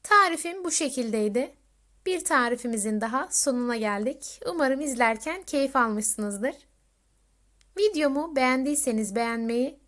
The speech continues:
hala kanalıma abone değilseniz bana destek olmak için abone olmayı ve yeni videolarımdan anında haberdar olmak için bildirim zilini açmayı unutmayın lütfen. O değerli yorumlarınızı ve görüşlerinizi her zaman bekliyorum.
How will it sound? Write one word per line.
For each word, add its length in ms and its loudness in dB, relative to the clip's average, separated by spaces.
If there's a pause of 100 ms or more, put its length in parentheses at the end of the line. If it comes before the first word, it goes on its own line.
(320)
hala 460 2
kanalıma 400 0
abone 320 2
değilseniz 640 -2 (360)
bana 200 0
destek 360 2
olmak 300 2
için 280 -4
abone 320 4
olmayı 460 0 (320)
ve 60 0
yeni 280 0
videolarımdan 840 0
anında 460 2
haberdar 540 0
olmak 340 0
için 260 -4
bildirim 360 0
zilini 240 -4
açmayı 460 -4
unutmayın 500 -4
lütfen. 320 -4 (1080)
O 180 0
değerli 360 6
yorumlarınızı 600 2
ve 80 -2
görüşlerinizi 840 -2
her 200 2
zaman 420 0
bekliyorum. 680 -2